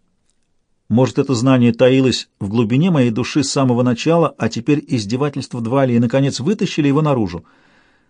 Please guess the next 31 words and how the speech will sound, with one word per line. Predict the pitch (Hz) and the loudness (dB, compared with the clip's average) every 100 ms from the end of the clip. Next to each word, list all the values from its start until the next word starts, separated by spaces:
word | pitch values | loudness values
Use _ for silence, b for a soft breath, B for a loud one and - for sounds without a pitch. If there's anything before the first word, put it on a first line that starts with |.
| b _ | b _
От | 117 - | -6 0
понимания | 135 135 180 170 113 | 2 4 2 2 2
мне | 123 | 0
стало | - 131 135 | 0 0 0
дурно. | 120 92 85 82 _ _ _ _ _ _ _ _ _ | -2 -4 -8 -12 _ _ _ _ _ _ _ _ _
Это | 139 139 160 | -2 2 4
не | 160 | 4
то | 170 180 | 4 4
же | 185 | 4
самое, | 180 165 160 | 2 2 2
что | - 165 | 0 -2
сон. | - 160 90 76 _ _ _ _ _ _ _ _ _ | 0 0 0 -4 _ _ _ _ _ _ _ _ _
Видение | 123 139 175 165 160 | -2 2 4 4 4
вспыхнет | - - 240 233 139 117 - | 0 -4 -2 0 0 0 -2
перед | 131 123 | -4 -2
глазами, | 113 131 120 101 87 92 | 0 0 2 0 -2 -6
словно | - 113 117 | -2 0 0
смотришь | 131 117 107 - | 0 0 -2 -2
на | 123 | -4
солнце, | 120 107 - | -2 -4 -2
и | 151 | 0
погаснет. | 214 170 110 - 87 - _ _ _ _ _ | 2 2 0 -2 -12 -18 _ _ _ _ _
Это | - 123 170 117 | -2 0 2 0
будущее. | 92 131 190 127 - - 87 117 b b b b b b b b b | 0 -2 -2 -2 -4 -10 -10 -12 b b b b b b b b b
Я | 92 131 | 0 2
должна | 143 143 151 160 | 4 4 4 2
найти | 156 139 151 | 2 2 -2
путь | - 175 196 - | -2 -4 -4 -2
к | |
этому | 135 123 117 | 0 2 2
будущему. | 123 139 92 - 90 - | 0 -4 -4 -8 -12 -14